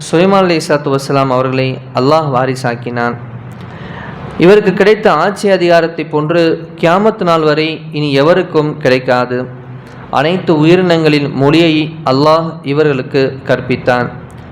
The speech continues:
ஜின்னினத்தையும் காற்றையும் அல்லாஹ் சுலைமான் அலைஹிஸ்ஸலாத்து வஸ்ஸலாம் அவர்களின் கட்டுப்பாட்டில் வழங்கினான்.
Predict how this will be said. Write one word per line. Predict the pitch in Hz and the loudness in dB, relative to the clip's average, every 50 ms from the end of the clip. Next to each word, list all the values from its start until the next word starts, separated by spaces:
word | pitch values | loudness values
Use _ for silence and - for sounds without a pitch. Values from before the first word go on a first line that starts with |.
| - - 139 135 127 147 | -12 -10 -8 -2 2 4
ஜின்னினத்தையும் | 165 175 180 180 170 160 160 - 160 147 147 147 147 147 147 - - - - - | 6 6 6 6 6 4 2 2 0 0 0 0 -2 -4 -6 -12 -14 -16 -14 -6
காற்றையும் | - 143 143 156 170 165 - 165 156 156 151 147 147 143 147 156 - - - - - | 0 2 2 2 2 0 0 0 0 0 0 -2 -2 -4 -8 -12 -14 -18 -16 -8 -4
அல்லாஹ் | - 131 135 147 151 151 143 - - - - - | -2 2 2 2 2 2 0 -2 -6 -10 -10 -6
சுலைமான் | 160 160 175 180 180 175 175 | -4 -4 -2 0 0 0 2
அலைஹிஸ்ஸலாத்து | 165 156 147 - 156 147 139 - - 135 | 2 0 -2 0 2 2 2 2 2 0
வஸ்ஸலாம் | 131 131 - - 143 131 127 | 0 0 0 0 0 2 2
அவர்களின் | 131 131 131 131 131 135 135 131 127 131 - | 2 2 2 2 0 -2 -4 -6 -8 -8 -6
கட்டுப்பாட்டில் | 139 139 - - 175 - 147 139 - - 135 139 143 | -6 -4 0 0 0 2 0 -2 0 -2 -4 -2 0
வழங்கினான். | 131 123 120 123 123 123 120 120 117 117 | 0 0 0 -2 -4 -4 -2 -2 -2 -2